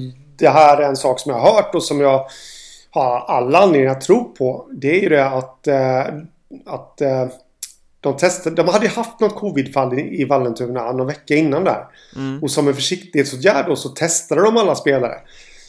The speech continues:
Speaker 1: Eh, som då hade fått tillbaka negativa resultat. Och vad jag har hört så, så även den här spelaren. Men det var ju tekniskt fel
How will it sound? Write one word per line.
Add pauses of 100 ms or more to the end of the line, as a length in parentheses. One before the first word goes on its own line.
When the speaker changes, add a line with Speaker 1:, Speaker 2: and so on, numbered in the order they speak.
(420)
Speaker 1:
Eh,
som
då
hade
fått
tillbaka
negativa
resultat. (680)
Och
vad
jag
har
hört
så,
så
även
den
här
spelaren. (300)
Men
det
var
ju
tekniskt
fel